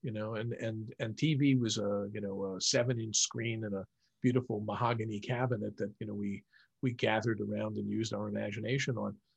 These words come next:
Uh, in, uh, nineteen seventy-seven,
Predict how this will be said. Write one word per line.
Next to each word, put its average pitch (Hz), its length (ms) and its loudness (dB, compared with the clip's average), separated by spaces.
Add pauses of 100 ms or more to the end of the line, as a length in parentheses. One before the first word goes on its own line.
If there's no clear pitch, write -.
(240)
Uh, 117 220 0
in, 123 300 0 (140)
uh, 139 140 -2
nineteen 170 340 4
seventy-seven, 113 880 2